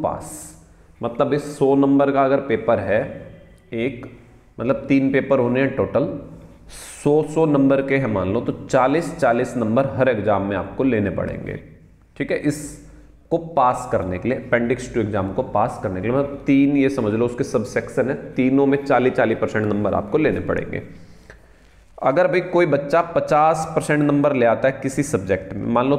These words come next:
तीन paper हैं total, तीन में से एक में पचास परसेंट है, ठीक है, बाकी के जो रह गए दो, उनमें आप हो जाते हो fail भाई, चालीस प्रतिशत से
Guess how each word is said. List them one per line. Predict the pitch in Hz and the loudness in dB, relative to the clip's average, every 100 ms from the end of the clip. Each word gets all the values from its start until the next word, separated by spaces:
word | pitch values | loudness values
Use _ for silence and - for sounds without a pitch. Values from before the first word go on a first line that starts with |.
| - - | 0 2
तीन | 139 139 | 4 4
paper | 135 135 127 | 0 0 0
हैं | 120 123 | 0 -2
total, | 107 - 123 - - - - - _ _ _ - - - - - - | -4 -2 -4 -6 -14 -20 -20 -20 _ _ _ -20 -20 -20 -20 -12 -2
तीन | 139 147 | 2 4
में | 147 | 2
से | 147 160 - - | 0 -4 -4 2
एक | 147 160 | 2 2
में | 165 170 170 | 2 0 0
पचास | - 107 107 - | 0 2 0 -6
परसेंट | - 110 113 113 | -4 -2 -2 -2
है, | 147 113 - - - - _ _ _ _ _ - | -6 -8 -16 -20 -20 -20 _ _ _ _ _ -10
ठीक | 147 208 | -2 0
है, | - - - - - - - - | -2 -8 -16 -20 -20 -20 -20 -12
बाकी | 107 123 135 135 165 170 170 | 0 2 2 0 -2 -2 2
के | 175 180 180 175 - 127 | 4 4 4 0 -6 -2
जो | 117 151 | 2 4
रह | 143 131 | 4 4
गए | 143 | 2
दो, | 123 107 127 | 0 2 2
उनमें | 139 135 135 139 | 2 2 2 4
आप | 143 143 | 2 0
हो | 123 | 2
जाते | 113 113 | 2 2
हो | 143 | -2
fail | - - 104 87 82 | -4 -2 0 0 -4
भाई, | 82 - | -6 -4
चालीस | - 123 131 | 0 2 0
प्रतिशत | 135 107 120 113 113 | -2 -4 -4 -2 -4
से | - | -2